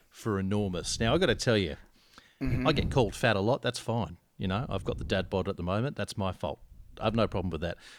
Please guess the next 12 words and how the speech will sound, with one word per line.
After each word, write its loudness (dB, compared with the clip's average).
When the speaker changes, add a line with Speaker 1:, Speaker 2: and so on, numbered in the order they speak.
Speaker 1:
But -8
if -4
someone 2
comes 0
up 2
to -6
me 4
and 0
says -2
that 0
I'm 2
enormous, -2